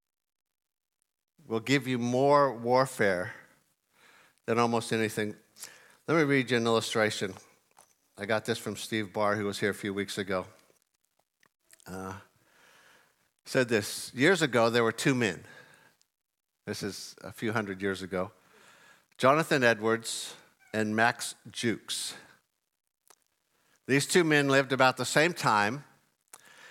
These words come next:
and their family histories were traced for a certain number of generations." Max Jukes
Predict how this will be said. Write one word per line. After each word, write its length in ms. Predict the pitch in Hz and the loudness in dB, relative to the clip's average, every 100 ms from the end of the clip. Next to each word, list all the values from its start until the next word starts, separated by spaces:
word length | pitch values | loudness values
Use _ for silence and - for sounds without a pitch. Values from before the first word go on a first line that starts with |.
| - - | -20 -6
and 160 | 135 147 | -2 2
their 80 | 147 | 2
family 380 | - 196 196 | 4 4 4
histories 720 | 151 - 190 - - 107 107 110 | 0 2 0 0 -2 0 0 -2
were 120 | 123 | -4
traced 760 | - - 151 107 110 - - - _ _ _ - - _ | -4 2 4 4 -2 -10 -14 -20 _ _ _ -20 -20 _
for 140 | 127 | 0
a 40 | 123 | 2
certain 260 | 147 139 | 2 2
number 220 | 131 123 | 2 2
of 100 | 120 | 0
generations." 920 | 113 120 113 110 104 - 98 - - - - _ _ _ _ _ _ _ _ _ _ _ - - _ | 2 2 4 2 2 -2 -10 -10 -14 -14 -20 _ _ _ _ _ _ _ _ _ _ _ -20 -20 _
Max 380 | 127 196 - 135 | 6 6 6 -4
Jukes 640 | 147 185 120 - - - | 2 4 4 -2 -12 -12